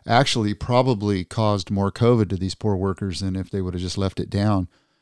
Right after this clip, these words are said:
and let the air conditioning system cycle that air through since it was aerosolized in the air, and they would have moved it out of the way instead of bouncing it off these things and back into these folks' faces.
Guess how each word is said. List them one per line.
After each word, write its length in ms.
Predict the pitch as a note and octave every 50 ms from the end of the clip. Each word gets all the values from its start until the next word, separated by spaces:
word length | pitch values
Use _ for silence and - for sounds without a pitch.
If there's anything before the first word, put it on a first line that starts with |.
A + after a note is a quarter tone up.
| _ _ _
and 120 | G#2 G2 F#2+
let 140 | G#2 G2+
the 120 | - G2+ G2
air 120 | G2+ A2
conditioning 540 | A2 - A2 G2 G2+ G2 - - G2+ F2+ E2+
system 400 | - - G2 - - G2+ F#2+ F2
cycle 400 | - - G2+ F#2 F#2+ - G2+ F#2+
that 180 | F2 F2 F2 F2+
air 180 | F#2+ G2+ G#2
through 300 | F#2+ - F2+ F2+ F2+ F2+
since 300 | E2+ - G2 F#2 - -
it 80 | - -
was 160 | F#2 F2 -
aerosolized 720 | - G2 G2+ G2 - - F#2+ E2+ F2 F2 F2+ F#2 F2+ - -
in 80 | F#2
the 140 | E2+ F2+ F#2
air, 260 | G2+ G#2 F#2+ F#2 F2 _ _ _ _ _ _ _ _
and 80 | - G2
they 60 | G2+
would 120 | F#2+ F#2+ F#2
have 60 | F2+
moved 260 | F#2 F#2+ G2 F2+ E2+
it 100 | F#2 F2+
out 140 | G2+ G2 G2
of 60 | F#2+
the 80 | F2+ F2
way 180 | G2+ A2 G#2+
instead 280 | G2 F2+ - - G2+ F#2
of 100 | E2+ D#2+
bouncing 400 | G#2 G2+ G#2+ A2+ - - G#2 F2+
it 60 | F2
off 220 | F#2+ F#2 F2 D#2
these 240 | - G2 F2+ E2+ -
things 300 | - F#2 F#2 F#2+ F#2 E2+
and 200 | F2+ E2+ E2+ D#2+
back 220 | F#2 F#2+ E2 - -
into 120 | F#2 F2+
these 200 | E2+ F2+ D#2+ -
folks' 260 | - F2+ E2 - -
faces. 440 | - F#2+ F#2+ F2+ - - - -